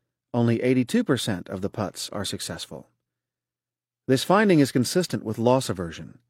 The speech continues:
Players invest more focus when putting for par to avoid suffering a loss. Indeed, in an interview, Tiger Woods said, Anytime you make big par putts,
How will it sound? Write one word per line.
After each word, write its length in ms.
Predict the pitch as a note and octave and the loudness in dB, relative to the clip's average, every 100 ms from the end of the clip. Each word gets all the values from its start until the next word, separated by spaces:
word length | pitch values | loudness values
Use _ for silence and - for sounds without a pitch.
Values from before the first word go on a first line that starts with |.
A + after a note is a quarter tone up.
| _ _ _ _ _ _ | _ _ _ _ _ _
Players 440 | - D3+ E3+ D#3+ C3+ | 2 6 8 6 2
invest 600 | C#3 B2 B2 A#2+ - - | 0 4 4 4 0 -2
more 240 | A#2 A#2 | 2 2
focus 540 | - D#3+ E3 G2+ E2+ - | 4 4 4 0 -4 -6
when 140 | G2+ | -4
putting 280 | - B2 A2 | 0 0 0
for 140 | - | -4
par 500 | - D3+ C#3 G2+ F#2+ _ _ _ _ _ _ | -4 0 2 0 -4 _ _ _ _ _ _
to 180 | - B2+ | 0 2
avoid 380 | A2 C3+ B2+ G2+ | 4 6 4 2
suffering 380 | C3 A2 A2 F#2+ | -2 -2 -2 -2
a 60 | |
loss. 520 | G2+ B2+ F2 - - - _ _ _ _ _ _ _ _ _ _ _ | 0 -2 -4 -10 -14 -14 _ _ _ _ _ _ _ _ _ _ _
Indeed, 460 | C3+ C3 D3 D#3+ B2 | 2 4 6 6 4
in 140 | C#3 | 4
an 100 | C3 | 4
interview, 420 | C3 G#3+ F3 A#2 A2+ | 4 2 4 4 2
Tiger 360 | D3 D3+ C#3 | 2 2 2
Woods 240 | B2 C#3 - | 4 2 2
said, 320 | B2 A#2 G#2+ _ _ _ _ _ _ | 0 0 -2 _ _ _ _ _ _
Anytime 420 | - A3 A#3 A3+ G3+ | 0 2 2 2 4
you 80 | |
make 220 | D#3+ C3 A2 | 4 4 4
big 300 | C#3 B2+ G#2 | 4 4 -2
par 280 | C#3 B2+ G#2+ | 2 2 2
putts, 520 | - A2 - - | 0 -2 -4 -12